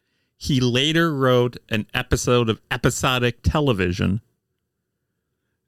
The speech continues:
which deals with this person, and I believe he even had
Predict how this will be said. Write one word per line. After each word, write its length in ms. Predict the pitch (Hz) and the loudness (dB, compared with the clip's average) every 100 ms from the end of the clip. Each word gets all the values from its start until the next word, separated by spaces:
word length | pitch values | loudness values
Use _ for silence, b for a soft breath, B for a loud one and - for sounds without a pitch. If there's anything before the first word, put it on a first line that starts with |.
| _ | _
which 260 | 131 110 - | -2 -2 -2
deals 380 | 143 165 170 139 | 0 2 0 -2
with 200 | 131 - | -6 -4
this 180 | 113 | -6
person, 680 | - - 113 - 117 110 110 | -6 -4 -4 -4 -4 -4 -6
and 220 | - 113 | -6 -4
I 60 | 110 | -2
believe 340 | 104 120 139 - | -4 -4 -6 -6
he 100 | 139 | -10
even 280 | 139 127 | -6 -6
had 440 | 113 127 120 117 | -4 -4 -2 -4